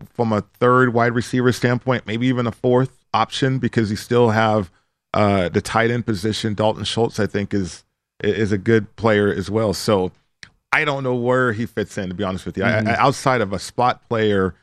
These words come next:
Speaker 1: or maybe an advantage in a matchup, uh, scenario.
Speaker 2: At least the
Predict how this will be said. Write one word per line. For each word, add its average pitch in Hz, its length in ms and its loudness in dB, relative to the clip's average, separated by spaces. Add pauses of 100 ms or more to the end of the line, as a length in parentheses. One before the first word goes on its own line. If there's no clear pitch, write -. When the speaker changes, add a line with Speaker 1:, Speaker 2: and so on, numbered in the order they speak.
(300)
Speaker 1:
or 107 140 2
maybe 110 640 0
an 104 100 -2
advantage 101 580 0
in 95 100 0
a 92 40 -2
matchup, 92 520 -2
uh, 87 100 -2
scenario. 76 500 -6 (340)
Speaker 2:
At 156 140 -4
least 147 300 2
the 120 260 0